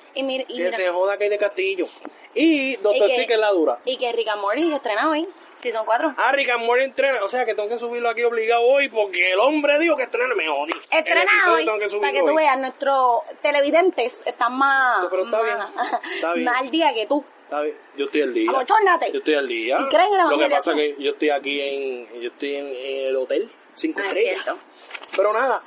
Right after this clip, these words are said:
Speaker 2: vamos pa' Photograph.
Speaker 1: Dale.
Speaker 2: La película, creo que él no tiene el star power, no es, no es porque no tenga background,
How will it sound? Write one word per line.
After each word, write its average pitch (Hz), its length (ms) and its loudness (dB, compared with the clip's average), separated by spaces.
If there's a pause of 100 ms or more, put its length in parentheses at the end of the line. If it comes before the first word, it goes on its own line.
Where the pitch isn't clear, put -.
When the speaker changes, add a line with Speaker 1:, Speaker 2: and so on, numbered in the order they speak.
Speaker 2:
vamos 202 260 0
pa' 214 120 -8
Photograph. 180 520 -4 (220)
Speaker 1:
Dale. 202 260 -4 (240)
Speaker 2:
La 185 160 -2
película, 214 1000 0 (640)
creo 214 300 2
que 196 260 0
él 220 300 -4
no 208 180 -4
tiene 226 380 0
el 202 80 2
star 190 380 -2
power, 208 420 0
no 190 240 0
es, 226 200 -6 (100)
no 190 180 -4
es - 40 -8
porque 233 280 -2
no 226 160 -2
tenga 208 840 -2 (1160)
background, 156 640 -2